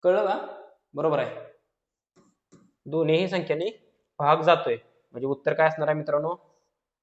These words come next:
निर्विवादपणे उत्तर ऑप्शन क्रमांक एकच असणार आहे. बघा पुढचं गणित मित्रांनो, दोन संख्यांचे गुणोत्तर तीनास पाच असून त्यांचा लसावी एकशे पाच आहे, त्यांचा लसावी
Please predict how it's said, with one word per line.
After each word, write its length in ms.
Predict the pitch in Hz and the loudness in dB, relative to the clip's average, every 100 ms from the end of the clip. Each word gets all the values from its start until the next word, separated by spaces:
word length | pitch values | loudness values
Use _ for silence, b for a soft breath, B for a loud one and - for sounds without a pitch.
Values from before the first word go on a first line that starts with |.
| _ _ _ _ _ _ _ _ _ _ _ _ _ _ _ _ - | _ _ _ _ _ _ _ _ _ _ _ _ _ _ _ _ -10
निर्विवादपणे 720 | 131 131 131 139 139 - 127 | -6 -4 2 2 2 -2 -6
उत्तर 300 | 131 127 135 | -6 -8 -8
ऑप्शन 380 | 127 - - 185 | -10 -10 -12 -12
क्रमांक 480 | 185 143 139 139 180 - - | -10 -10 -10 -8 -8 -10 -2
एकच 340 | 202 214 214 | -2 0 -2
असणार 320 | 196 - 156 | -2 -4 -6
आहे. 120 | 135 117 _ _ | -6 -10 _ _
बघा 200 | 143 175 | -2 -2
पुढचं 320 | 175 170 156 | -2 -6 -10
गणित 160 | 165 160 | -8 -10
मित्रांनो, 360 | 160 151 156 170 _ _ _ _ _ _ _ _ _ _ _ _ _ _ 147 | -12 -18 -18 -18 _ _ _ _ _ _ _ _ _ _ _ _ _ _ -4
दोन 340 | 156 208 233 | 2 2 2
संख्यांचे 680 | 226 208 190 185 185 185 185 | 0 -2 -2 -2 -4 -4 -6
गुणोत्तर 480 | 160 165 165 - 175 160 | -4 -10 -10 -6 -6 -6
तीनास 260 | 151 160 160 - | -10 -10 -10 -4
पाच 280 | 143 147 - | 0 0 -2
असून 300 | 170 - 139 113 _ _ - | -10 -8 -10 -10 _ _ -4
त्यांचा 480 | 156 147 - 165 165 | -4 -4 -4 -2 0
लसावी 480 | 151 - 156 160 170 | -2 -8 -8 -8 -10
एकशे 280 | 156 160 180 175 | -12 -12 -12 -2
पाच 220 | 196 196 202 | 2 4 4
आहे, 220 | 151 117 - - _ _ _ _ - | 0 -4 -12 -20 _ _ _ _ -6
त्यांचा 380 | 139 135 151 156 | -6 0 2 2
लसावी 540 | 135 131 - 135 | 2 -2 -6 -6